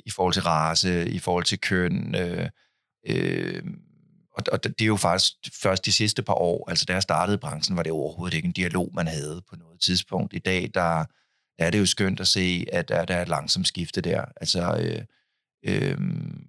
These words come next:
at, at, øh, at vi forstår, at, at, øh,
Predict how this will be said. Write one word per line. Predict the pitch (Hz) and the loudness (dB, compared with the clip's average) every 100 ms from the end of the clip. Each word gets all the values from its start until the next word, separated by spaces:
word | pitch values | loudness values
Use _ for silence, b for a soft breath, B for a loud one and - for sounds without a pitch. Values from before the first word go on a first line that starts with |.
| _ _ _ _ _ | _ _ _ _ _
at, | 92 87 - | -2 -2 -2
at, | 95 87 - - | 0 -2 -2 0
øh, | 90 85 | 0 2
at | 90 80 | -2 -4
vi | 87 | -4
forstår, | - 92 - 95 92 92 - | 0 0 4 4 4 0 -4
at, | 90 90 82 - - _ _ _ _ _ _ _ | -2 0 -2 -6 -14 _ _ _ _ _ _ _
at, | 92 87 85 - 95 | 2 2 0 -2 0
øh, | 85 85 85 82 80 - | 0 2 0 -2 -4 -8